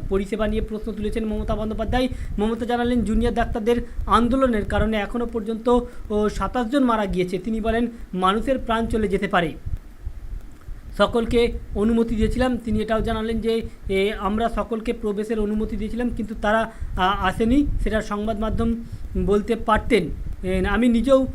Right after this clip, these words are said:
ফোন আনিনি। ওদের বারণ করা হয় যে আমি এই চন্দ্রিমা ছাড়া কাউকে ডাকিনি, যাতে খোলামেলা আলোচনা হতে পারে। যেটা কিন্তু আমরা দেখলাম,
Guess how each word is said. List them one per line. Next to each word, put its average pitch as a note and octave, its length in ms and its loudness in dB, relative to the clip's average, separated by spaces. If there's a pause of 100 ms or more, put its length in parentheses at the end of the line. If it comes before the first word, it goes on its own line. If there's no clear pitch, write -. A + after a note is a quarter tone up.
(160)
ফোন A#3 320 0 (340)
আনিনি। G3+ 420 4 (340)
ওদের B3 380 6 (180)
বারণ G#3+ 440 4
করা G#3 340 -2
হয় A3+ 280 2 (320)
যে F3+ 120 2
আমি A3 380 2 (360)
এই G3 120 0
চন্দ্রিমা A3 520 2
ছাড়া A3+ 320 0 (280)
কাউকে G3 320 2
ডাকিনি, A3+ 480 2 (240)
যাতে F#3 240 0
খোলামেলা G#3 560 0 (120)
আলোচনা G3 400 0
হতে F3+ 180 2
পারে। D#3+ 240 -2 (1200)
যেটা G#3 180 0
কিন্তু C4 180 0
আমরা B3+ 120 -4
দেখলাম, F3 520 -2